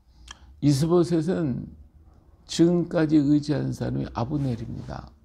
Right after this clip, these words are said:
사람을 의지했던 그 사람이 죽고 나니까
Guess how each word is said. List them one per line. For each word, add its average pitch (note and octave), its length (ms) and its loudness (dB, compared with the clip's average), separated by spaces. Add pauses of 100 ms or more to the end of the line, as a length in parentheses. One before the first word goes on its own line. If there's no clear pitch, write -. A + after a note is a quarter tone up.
(280)
사람을 D3 600 0
의지했던 A#2+ 500 -6
그 E3 160 2
사람이 C#3 400 -2
죽고 - 280 -10
나니까 B2 640 -4